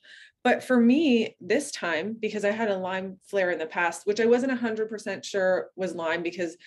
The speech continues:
the Western blot didn't say it was, but it catches in,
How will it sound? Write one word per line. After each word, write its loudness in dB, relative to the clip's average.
the -2
Western -2
blot 0
didn't -6
say 4
it 2
was, 2
but 2
it 2
catches -6
in, -2